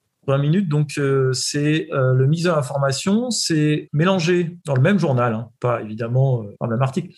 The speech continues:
mais mélanger des sujets à la fois graves et d'autres qui peuvent être plus légers. Et on va dire que le serpentaire s'inscrit précisément dans cette envie de, de légèreté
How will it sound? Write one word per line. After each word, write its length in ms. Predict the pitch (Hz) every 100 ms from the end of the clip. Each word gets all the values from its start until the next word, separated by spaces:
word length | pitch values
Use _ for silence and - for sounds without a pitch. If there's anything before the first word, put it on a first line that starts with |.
| - _
mais 100 | 139
mélanger 420 | 135 160 156 147 165
des 140 | 139
sujets 260 | 135 147 143
à 60 |
la 80 | 135
fois 220 | - 135
graves 500 | 131 139 147 143 131
et 60 | 127
d'autres 220 | 131 143
qui 120 | - -
peuvent 140 | 123 120
être 180 | 117 -
plus 200 | - 165
légers. 480 | 143 135 180 - - _ _ - - - - 151
Et 60 |
on 40 | 147
va 80 |
dire 160 | 147 190
que 80 | 180
le 140 | 143
serpentaire 680 | 131 156 - 139 135 196 196
s'inscrit 760 | - - 143 131 127 170 175 175 -
précisément 680 | - 214 - 170 151 147 175
dans 140 | 151
cette 280 | 131 135 127 - -
envie 300 | 127 131 160
de, 200 | 131 117
de 120 | 120
légèreté 640 | 120 120 117 - 220 220